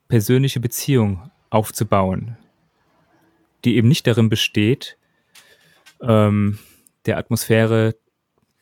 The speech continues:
tausend Sensoren und Radare, äh, anzuschließen und sie dann an einem Computerbildschirm mit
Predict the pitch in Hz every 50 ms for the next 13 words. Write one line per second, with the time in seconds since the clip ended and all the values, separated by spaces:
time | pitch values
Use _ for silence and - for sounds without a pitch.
0 | _ _ _ _ _ - - 113 113 120 127 120 135 127 120 - - 117 110 104
1 | - 113 107 120 139 123 127 120 120 123 131 - 113 110 110 - - 107 101 -
2 | 107 107 117 127 110 107 110 131 147 147 - _ _ _ _ _ _ _ _ _
3 | _ _ _ _ _ _ _ _ _ _ _ _ 120 113 110 104 101 107 104 101
4 | 101 104 101 107 - _ _ _ _ _ _ _ _ _ _ _ _ _ _ _
5 | - 123 123 135 - 123 113 - - 107 107 113 110 - 131 127 120 113 110 -
6 | 120 113 123 117 113 113 110 104 104 107 107 110 107 107 107 - _ - 120 -
7 | - 131 - 127 117 - _ _ 120 117 117 - - - 117 117 120 127 123 117
8 | 113 110 - - - - - -